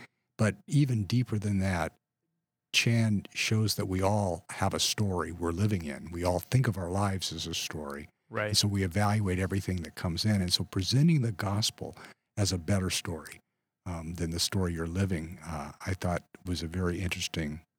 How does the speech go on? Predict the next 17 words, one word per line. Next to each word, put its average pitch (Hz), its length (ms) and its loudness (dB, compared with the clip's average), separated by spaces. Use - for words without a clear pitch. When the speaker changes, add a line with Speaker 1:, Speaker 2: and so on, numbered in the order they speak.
Speaker 1:
approach. - 420 -4
What'd 117 220 2
you 117 120 2
think? - 320 -8
Speaker 2:
Yeah, 147 520 4
i-, 151 360 -2
i-, 151 180 4
that 160 360 2
transition 165 640 0
is 117 140 -2
interesting 117 540 -8
that 113 120 -14
you're 117 100 -10
talking 113 460 -2
about 113 420 -12
from, 107 520 -6
uh, - 120 -20